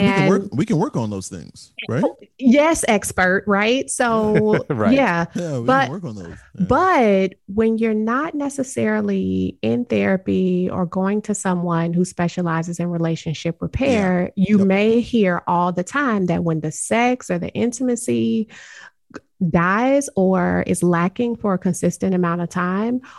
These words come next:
Speaker 2: or you no longer feel safe emotionally in the relationship and it's hard to be vulnerable,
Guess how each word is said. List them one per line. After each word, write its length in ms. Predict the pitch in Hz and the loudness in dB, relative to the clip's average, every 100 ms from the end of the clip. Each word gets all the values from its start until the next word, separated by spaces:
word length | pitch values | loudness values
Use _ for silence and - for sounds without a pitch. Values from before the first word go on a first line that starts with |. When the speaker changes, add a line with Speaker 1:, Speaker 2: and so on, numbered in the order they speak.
| 226 | -4
Speaker 2:
or 680 | 196 196 185 185 180 180 180 - | 2 4 4 2 0 0 -2 -4
you 220 | 180 196 | -2 0
no 180 | 190 190 | 2 0
longer 380 | 196 190 185 175 | 0 -2 -2 -6
feel 400 | - 185 175 170 | 0 2 2 -2
safe 520 | - 170 175 202 - | -2 0 2 2 2
emotionally 680 | 185 175 180 - 185 185 185 | 0 0 0 -2 -4 -2 -2
in 80 | |
the 80 | 180 | -2
relationship 880 | 180 180 185 190 208 196 214 214 214 - | 0 0 0 -2 -4 -2 0 0 0 -2
and 120 | 180 | -4
it's 120 | 165 | -4
hard 260 | - 180 175 | -4 -2 -2
to 80 | 180 | -2
be 160 | 175 | 0
vulnerable, 680 | 175 185 196 202 214 208 208 | 0 0 -2 -2 -2 -2 -2